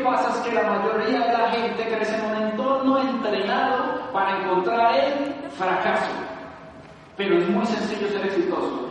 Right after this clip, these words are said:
¿Dónde cambia todo? En las acciones. ¿Dónde cambia todo? En los hábitos. Quiero que veamos este ejemplo. Hay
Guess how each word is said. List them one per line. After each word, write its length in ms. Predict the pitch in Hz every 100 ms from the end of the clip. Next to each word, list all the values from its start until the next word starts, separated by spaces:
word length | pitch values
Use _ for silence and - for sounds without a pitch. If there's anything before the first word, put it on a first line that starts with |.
| -
¿Dónde 320 | - 240 262 262
cambia 340 | 240 233 240
todo? 480 | 247 262 269 277 -
En 160 | 185
las 100 | -
acciones. 540 | 175 220 214 214 - -
¿Dónde 180 | 220 233
cambia 340 | 240 240 233
todo? 480 | 233 233 240 240 247 196
En 160 | 185
los 180 | 165 175
hábitos. 480 | 165 139 135 - - - - - - - - - -
Quiero 200 | 226 480
que 60 |
veamos 300 | - 202 208
este 180 | 214 220
ejemplo. 360 | 202 180 - - - - - -
Hay 100 | -